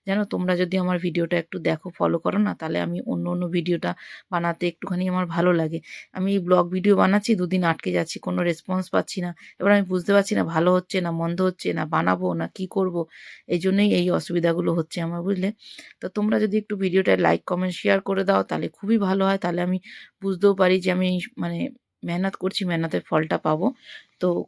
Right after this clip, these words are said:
কোনো ব্যাপার নেই, জানি আজকে নাও পেলে অন্যদিন অবশ্যই পাবো, তো আমি সেই হিসাবে ভিডিওগুলো করে যাচ্ছি। আর তোমরা এই শীতে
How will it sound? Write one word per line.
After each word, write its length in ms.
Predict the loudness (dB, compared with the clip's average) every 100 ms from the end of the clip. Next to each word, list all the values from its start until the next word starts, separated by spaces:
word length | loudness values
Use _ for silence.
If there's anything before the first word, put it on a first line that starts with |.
| -2
কোনো 180 | 4 6
ব্যাপার 240 | 6 6
নেই, 120 | 2
জানি 200 | 4 4 6
আজকে 280 | 2 2 4
নাও 260 | 6 8 8
পেলে 260 | 8 8 8 6 _ _
অন্যদিন 380 | -2 -2 0 2
অবশ্যই 400 | 4 2 0 2
পাবো, 220 | 4 2 2
তো 80 | -2
আমি 140 | -2
সেই 180 | 2 2
হিসাবে 260 | 2 2 2
ভিডিওগুলো 480 | 2 2 4 4 2
করে 220 | 2 4
যাচ্ছি। 320 | 4 4 0 -2 -2 -12 -20 -20 _ _ _ _ _ _ _ -20 _ _ _ -2
আর 240 | 0 2 -2 -6 _ _ -2
তোমরা 300 | 2 6 6 6 2 2
এই 140 | 2
শীতে 420 | 2 -2 2 8